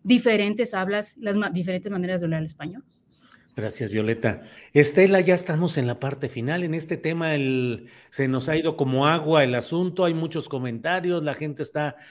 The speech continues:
Speaker 2: deseosa de muchas preguntas y muchos señalamientos, pero ya llegamos a la parte final. Estela, dos minutitos que nos digas tus conclusiones de todo este debate y las perspectivas de qué cosa positiva o negativa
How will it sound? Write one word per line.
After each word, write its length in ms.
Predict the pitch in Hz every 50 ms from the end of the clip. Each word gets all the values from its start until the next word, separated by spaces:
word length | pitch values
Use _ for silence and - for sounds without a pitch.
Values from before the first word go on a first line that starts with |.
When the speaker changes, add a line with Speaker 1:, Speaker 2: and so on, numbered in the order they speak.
| - -
Speaker 2:
deseosa 560 | - 123 131 123 127 135 147 147 147 - 139 131
de 80 | 127
muchas 340 | 123 127 143 135 151 127 113
preguntas 540 | - 131 113 110 127 156 156 147 151 - 107
y 60 | 110
muchos 420 | 113 131 135 - 147 139 117 -
señalamientos, 880 | - 123 113 117 120 123 120 127 143 165 185 185 185 - 202 196 196 - - _ - - _ _
pero 180 | - 123 117 113
ya 160 | 113 123 123
llegamos 380 | 120 113 - 113 113 113 101
a 60 | 101 92
la 100 | 92 -
parte 280 | - 113 110 - 110
final. 300 | - 107 104 117 131 135
Estela, 400 | 139 135 - 156 156 165 165 156 - - - - - - _
dos 220 | - 139 175 190
minutitos 640 | 202 196 185 180 170 175 190 190 - - 185 - -
que 160 | - - 165
nos 160 | 160 160 147 131
digas 280 | 180 170 185 175 -
tus 200 | - - 143 -
conclusiones 680 | - 151 143 139 - 147 139 139 - 175 185 185 180 151
de 100 | 127 131
todo 240 | 131 - 165 160 165
este 180 | 147 - - 143
debate 600 | 127 127 123 160 175 180 - - 185 185 185 - - - _ -
y 80 | 156
las 200 | 151 147 131 -
perspectivas 720 | - 143 120 104 - - 120 - - 170 175 170 165 135 120
de 160 | 139 127 -
qué 180 | - 165 160
cosa 340 | - 170 160 - - 147 -
positiva 500 | - 127 - - 120 - 151 160 160 151
o 100 | 131 127
negativa 600 | 120 120 113 120 117 - - 170 175 190 190 190